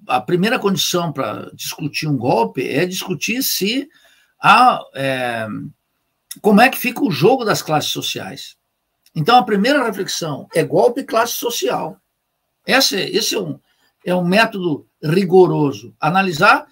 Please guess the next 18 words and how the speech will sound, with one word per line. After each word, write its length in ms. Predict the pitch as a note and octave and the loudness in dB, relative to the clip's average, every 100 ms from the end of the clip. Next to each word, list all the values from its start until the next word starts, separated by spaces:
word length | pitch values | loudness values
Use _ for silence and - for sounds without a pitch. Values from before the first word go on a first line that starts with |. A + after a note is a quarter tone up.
| _ _ | _ _
como 200 | - G#3 | -6 -2
é 120 | A#3+ C4+ | 0 -2
que 80 | |
as 120 | A#3 - | -4 -4
classes 460 | - A#3+ C4+ E3+ | 0 2 2 -2
sociais 760 | - F#3 - C#3+ D#3+ B3 - - _ _ _ _ | -6 -4 -4 0 0 0 -4 -14 _ _ _ _
se 180 | - A3+ | -8 -2
definem 680 | A3 G3+ - B3 C4+ B3+ - | 0 0 -2 -4 -2 -4 -6
em 160 | G3+ A#3 | -8 -4
relação 640 | G#3 G3 E3 - A3 A#3 | -4 -2 -4 -4 -6 -6
ao 140 | - A3+ | -4 -2
golpe. 440 | E3+ D#3 C#3 - - | 0 0 -2 -6 -6
A 80 | |
segunda 460 | F3+ G#3+ F3 F#4 F#4 | -4 -6 -4 -2 -2
característica 800 | G3 F3+ - E3 F3+ F3+ - C#3+ | -2 -4 -6 -6 -4 -6 -6 -8
decisiva 760 | C3+ - A2+ G3 C4+ E3 B2+ _ _ _ _ _ | -8 -8 -6 -2 -2 -4 -8 _ _ _ _ _
é 200 | - A#3+ | 0 2
se 420 | C#4 - B3 F#3+ | 2 0 0 -2